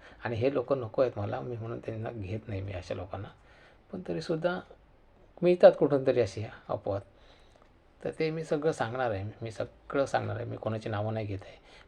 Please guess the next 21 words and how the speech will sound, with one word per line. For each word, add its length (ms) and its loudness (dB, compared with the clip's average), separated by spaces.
मी 60 -6
आता 200 -4
पण 160 -6
नावं 280 -4
नाही 140 -4
घेतली 320 -12
कोणाची, 360 -10
कुठल्या 300 -10
मध्यस्थाचं 560 -6
नाव 180 -4
घेतलं 240 -8
नाही 220 -10
किंवा 160 -2
त्या 220 -12
व्यक्तीचं 400 -12
पण 120 -6
नाव 180 -4
नाही 140 -10
घेतलं. 260 -16
तर, 140 4
अं, 260 4